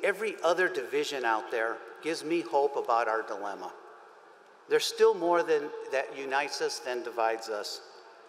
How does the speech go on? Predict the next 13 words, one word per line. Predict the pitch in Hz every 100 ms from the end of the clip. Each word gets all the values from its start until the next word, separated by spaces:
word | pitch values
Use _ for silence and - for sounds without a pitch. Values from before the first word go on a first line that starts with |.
| -
So | - 196
go | 175 185 202
out | 196 196
and | 147
find | - 170 160
those | 143
connection | - 160 147 139 151
points | 131 151 143 -
and | 127
bring | 120 131 123
this | 104 -
world | 123 117
together. | 123 117 107 101